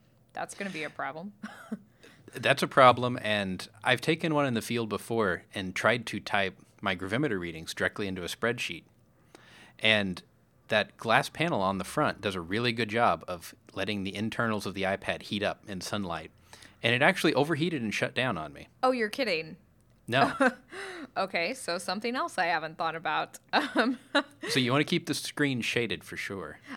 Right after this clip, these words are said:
Speaker 1: Uh, yeah, and you just can't always go out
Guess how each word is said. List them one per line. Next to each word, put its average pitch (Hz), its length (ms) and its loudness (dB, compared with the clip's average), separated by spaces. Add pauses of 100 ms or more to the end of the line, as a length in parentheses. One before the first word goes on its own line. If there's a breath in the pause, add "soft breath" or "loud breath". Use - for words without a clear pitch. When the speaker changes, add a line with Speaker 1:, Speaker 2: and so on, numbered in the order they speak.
Speaker 1:
Uh, 220 200 8
yeah, 240 240 2
and 190 160 -2
you 277 280 -10
just 311 200 -8
can't 349 360 -6
always 214 640 -2 (880 soft breath)
go 214 240 4
out 202 360 2